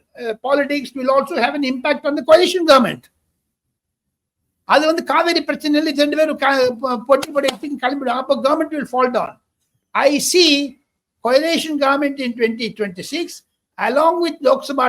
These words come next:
twenty twenty-nine, you can also see state assembly election, sir.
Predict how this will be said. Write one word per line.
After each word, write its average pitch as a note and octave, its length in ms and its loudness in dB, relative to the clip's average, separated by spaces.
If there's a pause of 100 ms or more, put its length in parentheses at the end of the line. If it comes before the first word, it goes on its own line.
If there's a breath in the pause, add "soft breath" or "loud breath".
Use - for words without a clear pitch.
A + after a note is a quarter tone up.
twenty A#3 340 -4
twenty-nine, G#3+ 640 -6
you A3+ 140 -6
can A3+ 180 -6
also A#3 320 -4
see C#4 340 -4
state B3 340 2
assembly A#3 400 -2
election, G#3 420 -2
sir. D#3 220 2